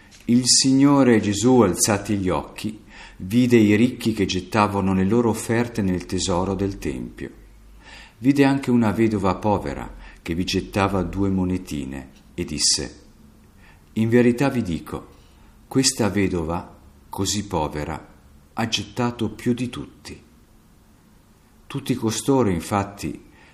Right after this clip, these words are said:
hanno gettato come offerta parte del loro superfluo.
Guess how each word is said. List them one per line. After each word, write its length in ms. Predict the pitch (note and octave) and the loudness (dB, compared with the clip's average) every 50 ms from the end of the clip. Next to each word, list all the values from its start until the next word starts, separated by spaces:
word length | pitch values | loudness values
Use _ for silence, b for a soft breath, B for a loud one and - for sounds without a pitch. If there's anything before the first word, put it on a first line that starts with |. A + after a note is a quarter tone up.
| B B | B B
hanno 240 | - G2+ G#2 G#2 G2+ | -6 -2 -2 0 0
gettato 600 | F#2 G2 G2+ F#2 - - A2 G#2 G2+ G2+ G2 F2+ | -2 -2 -4 -6 -6 -4 -4 -4 -2 -4 -6 -6
come 280 | - - A2 G2+ F#2 F#2 | -4 -4 -2 -2 0 -2
offerta 640 | E2+ E2 - - A2 G2+ G2+ G2 - - G2 E2+ | -2 -4 -6 -4 -2 -2 -2 -4 -6 -6 -6 -6
parte 560 | - - - G#2+ G#2+ A2 - - - - A2 | -6 -6 -4 -2 -2 -2 -4 -6 -6 -6 -4
del 180 | F#2+ F#2+ F2+ F2 | -2 -2 -4 -2
loro 240 | E2 F2 F2+ F#2 F2+ | -2 -2 -2 -4 -6
superfluo. 840 | - - F#2+ D#2+ - D2 C2 C2 C2 - - - - C#2 - - | -6 -8 -8 -8 -8 -8 -8 -8 -10 -10 -14 -12 -12 -12 -12 -14